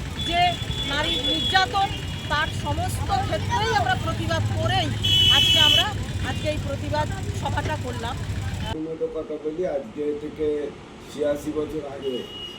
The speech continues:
Speaker 2: উনিশশো ঊনচল্লিশ সা-, চল্লিশ সালের বাইশে জুন সুভাষচন্দ্র, নেতাজি সুভাষচন্দ্র বোস, তিনি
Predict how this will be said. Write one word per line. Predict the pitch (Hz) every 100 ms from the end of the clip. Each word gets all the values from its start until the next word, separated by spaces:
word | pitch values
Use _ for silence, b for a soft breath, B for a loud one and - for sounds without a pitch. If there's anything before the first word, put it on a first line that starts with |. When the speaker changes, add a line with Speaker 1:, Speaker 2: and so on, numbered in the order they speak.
| - - - - - - - - - - 95
Speaker 2:
উনিশশো | 127 143 147 147
ঊনচল্লিশ | 143 147 156 147 147 139
সা-, | - 139 -
চল্লিশ | 135 135 151
সালের | - 160 147 123 120
বাইশে | 131 139 - 151
জুন | 123 147 127 104 - - - - - - - -
সুভাষচন্দ্র, | - 131 151 156 156 151 147 156 147 - - 123
নেতাজি | 147 143 151 151
সুভাষচন্দ্র | 147 139 147 147 147 147 139
বোস, | 127 143 165 - - - - 190 190 185 190 185 185 190 185
তিনি | 190 254 294